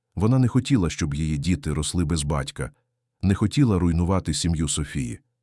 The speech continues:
Я розумів її, але мені від цього не ставало легше.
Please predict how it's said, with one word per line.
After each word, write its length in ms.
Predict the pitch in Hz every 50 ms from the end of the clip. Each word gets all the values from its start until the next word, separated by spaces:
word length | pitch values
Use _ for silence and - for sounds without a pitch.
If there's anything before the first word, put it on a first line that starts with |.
| _ _ _ _
Я 180 | 90 92 104 98
розумів 480 | 104 98 95 113 120 131 127 92 69
її, 340 | 71 69 69 69 71 73 - _ _ _ _ _ _ _
але 200 | - 87 92 95
мені 220 | 92 92 101 107 90
від 140 | 92 87
цього 240 | - 110 98 92 95
не 80 | 92 90
ставало 420 | - - 92 80 85 85 87 95
легше. 440 | 101 101 80 71 - - - 60